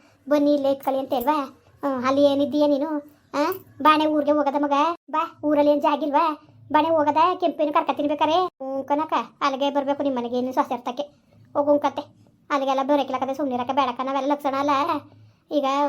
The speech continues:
ಊರೊಳಗೆ ಗೋವಿಂದನ ಮನೆ ಇದೆ ಅಕ್ಕ. ಈಗ ನಿನ್ನ ಮಕ್ಳು ಏನು ಅನ್ಕೊಳಕ್ಕಿಲ್ಲ ಹೇಳು? ನೋಡು, ನಮ್ ಚಿಕ್ಕವ್ವನ್ಗೇನು ಮನೆಗಳಿದ್ದಿತ್ತಿಲ್ವಾ? ತೋಟದ ಮನೆ, ಊರೊಳಗ ಮನೆ, ಗೋವಿಂದನ ಮನೆ ಅಂತ ನಾ ಮೂರು ಮನೆ ಅವಲ್ಲ. ಆ,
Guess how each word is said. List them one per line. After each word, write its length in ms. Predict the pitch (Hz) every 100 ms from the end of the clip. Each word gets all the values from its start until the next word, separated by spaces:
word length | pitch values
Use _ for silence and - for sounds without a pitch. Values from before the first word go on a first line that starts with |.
| 277
ಊರೊಳಗೆ 520 | 277 269 269 277 277 247
ಗೋವಿಂದನ 360 | 262 254 254
ಮನೆ 160 | 247 226
ಇದೆ 100 | 233
ಅಕ್ಕ. 140 | 226 - _ _ _ -
ಈಗ 80 | 269
ನಿನ್ನ 220 | 285 285 294
ಮಕ್ಳು 200 | 285 277
ಏನು 160 | 285
ಅನ್ಕೊಳಕ್ಕಿಲ್ಲ 440 | 269 277 277 277 277
ಹೇಳು? 140 | 311 - - - _
ನೋಡು, 260 | 277 277 277
ನಮ್ 120 | 285
ಚಿಕ್ಕವ್ವನ್ಗೇನು 920 | 277 294 262 269 277 285 285 269 254
ಮನೆಗಳಿದ್ದಿತ್ತಿಲ್ವಾ? 840 | 277 262 254 262 269 294 269 311 294 _ _ -
ತೋಟದ 300 | 294 277 254
ಮನೆ, 160 | 269 277
ಊರೊಳಗ 300 | 277 262 262
ಮನೆ, 380 | 262 269 269
ಗೋವಿಂದನ 340 | 269 262 247 247
ಮನೆ 100 | 254
ಅಂತ 120 | 254
ನಾ 260 | 262 240 240
ಮೂರು 280 | 247 277 262
ಮನೆ 220 | 233 233
ಅವಲ್ಲ. 220 | 247 247 240 294 294 _ _ _
ಆ, 40 | -